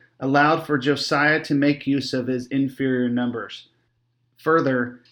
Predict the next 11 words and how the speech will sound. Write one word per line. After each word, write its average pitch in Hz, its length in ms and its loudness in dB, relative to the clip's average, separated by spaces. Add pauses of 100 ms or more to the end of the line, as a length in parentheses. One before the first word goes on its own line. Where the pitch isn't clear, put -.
(140)
Josiah 165 840 2
desired 135 1000 0
to 156 140 2
approach 156 500 0
Necho 151 420 2
himself 127 680 0
and 139 100 0
to 147 100 2
take 156 280 -2
him 131 180 0
prisoner 135 600 0